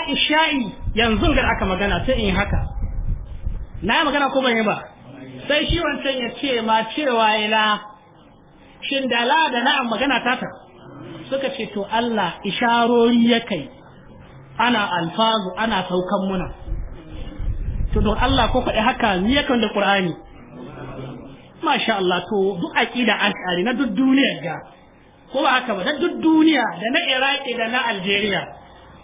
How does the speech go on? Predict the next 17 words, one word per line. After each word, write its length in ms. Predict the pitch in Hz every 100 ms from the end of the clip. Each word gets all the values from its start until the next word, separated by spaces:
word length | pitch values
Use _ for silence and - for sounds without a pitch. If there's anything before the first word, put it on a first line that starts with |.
| 165
da 80 | 208
na 100 | 262
Najeriya 500 | 339 262 247 254 254 208
na 80 | 196
Sokoto, 480 | 214 - 202 208 196 185 - - - - -
da 80 | 208
ɗan 200 | 285 320
Najeriya 260 | 320 320
da 240 | 262 247 240
ɗan 140 | 240
Gwiwa, 300 | 254 254 180 - - - - -
duk 120 | 339 277
gaba 320 | 269 240 247
ɗaya, 220 | 254 -
duk 180 | - -
iri 160 | 370 302
guda 240 | 226